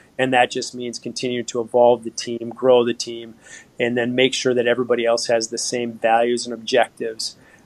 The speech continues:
And then, um, and then go ahead, get out there and influence and impact those kids, those athletes. I, I shouldn't say kids. I use the word kids 'cause I'm,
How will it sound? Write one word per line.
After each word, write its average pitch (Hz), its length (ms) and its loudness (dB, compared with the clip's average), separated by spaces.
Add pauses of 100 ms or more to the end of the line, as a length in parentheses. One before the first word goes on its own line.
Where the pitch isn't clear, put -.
(120)
And 117 200 -4
then, 117 320 -4
um, 113 520 0
and 117 120 -8
then 120 120 -6
go 120 180 0
ahead, 123 300 -2 (160)
get 117 160 -2
out 120 160 2
there 127 200 0
and 123 160 -6
influence 123 680 -6 (600)
and 120 120 -2
impact 120 400 2
those 120 180 -4
kids, - 460 -4 (120)
those 110 160 -10
athletes. - 540 -2
I, 135 200 2
I - 20 4
shouldn't 180 260 2
say 143 220 0
kids. 127 320 -8
I - 20 -8
use 135 220 -6
the 135 80 -6
word 131 240 -2
kids 120 340 -8
'cause - 480 -10
I'm, 117 240 -12